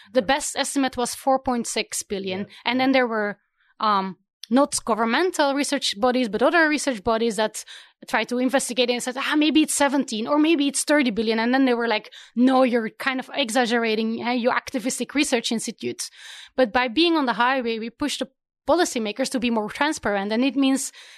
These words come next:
Speaker 1: they found out it's actually, uh, forty-six billion euros every year that is subs-, going to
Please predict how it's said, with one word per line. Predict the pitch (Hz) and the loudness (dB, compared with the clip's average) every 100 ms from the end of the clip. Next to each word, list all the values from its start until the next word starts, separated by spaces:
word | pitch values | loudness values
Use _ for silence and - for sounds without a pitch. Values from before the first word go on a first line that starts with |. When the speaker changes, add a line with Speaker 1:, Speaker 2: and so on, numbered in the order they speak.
| - | -4
Speaker 1:
they | 240 254 | 0 2
found | - 247 254 | 2 0 2
out | 262 | 0
it's | 262 277 | -2 -4
actually, | 262 - 254 254 - - _ | -4 -4 -2 -2 -4 -20 _
uh, | - 233 220 | -2 0 0
forty-six | - 262 254 - 370 262 | -2 0 0 0 -2 -2
billion | 202 226 220 220 | -2 0 0 -2
euros | 233 269 220 226 - | 0 2 0 -2 -2
every | 277 311 277 254 | 2 2 0 -2
year | 254 285 | 0 2
that | 240 220 | 0 -2
is | - | -4
subs-, | - 302 - - 190 185 | -2 -2 -4 -10 -14 0
going | 285 311 269 | 2 4 2
to | 262 247 220 | -2 -4 -4